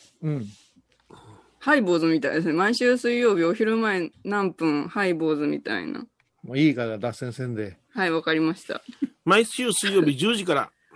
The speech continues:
Speaker 3: 朝十時。朝十時。<coughs> ごめんなさい。うん。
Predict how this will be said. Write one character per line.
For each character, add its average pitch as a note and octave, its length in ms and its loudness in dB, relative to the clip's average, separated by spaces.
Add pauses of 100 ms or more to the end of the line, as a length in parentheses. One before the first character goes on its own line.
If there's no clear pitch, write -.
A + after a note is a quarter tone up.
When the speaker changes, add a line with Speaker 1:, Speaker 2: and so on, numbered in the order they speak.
(160)
Speaker 3:
朝 E3+ 180 -4
十 D3 180 2
時。 A2 240 -12 (160)
朝 G3 180 -6
十 B2 160 -8
時。 F#2 220 -16 (3000)
<coughs> - 800 4
ご F3 100 0
め - 0 -
ん B2+ 80 -4
な C3 120 -4
さ A2 100 -8
い。 - 40 -20 (200)
う G#2+ 40 -16
ん。 A#2 100 -20